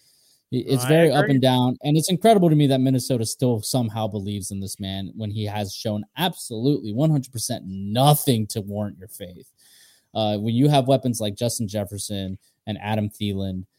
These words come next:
Speaker 1: and, you know, you have Cook in your backfield, I mean, you should be doing so much more. And,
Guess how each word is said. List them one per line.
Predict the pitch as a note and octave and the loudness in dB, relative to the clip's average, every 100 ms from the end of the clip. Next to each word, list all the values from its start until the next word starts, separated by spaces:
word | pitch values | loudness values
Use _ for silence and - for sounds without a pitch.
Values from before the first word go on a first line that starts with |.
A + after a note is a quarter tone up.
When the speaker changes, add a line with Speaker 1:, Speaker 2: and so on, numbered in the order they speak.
| _ _ | _ _
Speaker 1:
and, | G#2+ G#2 G2+ G2 - | -4 -2 -2 -4 -6
you | A#2+ | -4
know, | G#2 G2 | -4 -4
you | G2 G#2 | -2 0
have | G#2+ - | -2 -4
Cook | - B2 G#2 | 0 0 0
in | G#2 | -4
your | G2+ | -4
backfield, | G2 G#2 G#2 - F#2 F2+ F2+ - | -4 -4 -4 -6 -8 -6 -8 -4
I | |
mean, | A#2+ A#2+ | -2 0
you | D3 F3 | 2 0
should | - F#3+ F3 | 0 0 2
be | D3 | 2
doing | C#3 C#3+ C3 | 2 4 4
so | B2 - D#3 | 2 0 2
much | C3+ G#2+ - | 2 -2 -4
more. | A2+ G#2+ D#2 A2+ - _ | -4 -4 -6 -10 -14 _
And, | A#2+ A#2+ A2+ A2+ | -4 -2 -2 -6